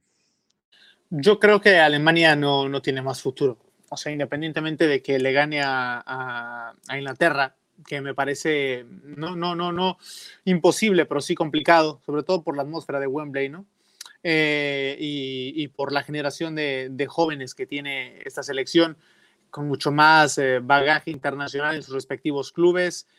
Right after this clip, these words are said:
Eh, no quiero decir que la veteranía de Alemania no sea sinónimo de eso, eh, sino que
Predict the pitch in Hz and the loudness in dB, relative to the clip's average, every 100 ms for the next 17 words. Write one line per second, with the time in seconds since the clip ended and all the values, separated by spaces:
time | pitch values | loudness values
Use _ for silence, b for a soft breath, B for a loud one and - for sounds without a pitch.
0 | _ - 147 151 156 156 151 135 165 - | _ -10 -8 -6 0 0 0 0 -2 0
1 | 151 143 139 139 135 143 135 143 151 143 | 0 0 0 -2 -2 -2 -2 -2 -2 -2
2 | 139 147 151 143 131 127 127 131 135 - | -2 -4 -2 -4 -4 -4 -8 -14 -10 -2
3 | 139 131 117 101 78 58 52 67 - 151 | 2 2 0 -4 -8 -14 -20 -20 -18 -14
4 | 151 151 139 165 208 - 131 b b b | -12 -8 0 2 2 -2 -10 b b b
5 | b 151 147 139 127 165 151 139 151 143 | b -4 -2 -2 -2 -4 -4 0 2 2
6 | 139 | 0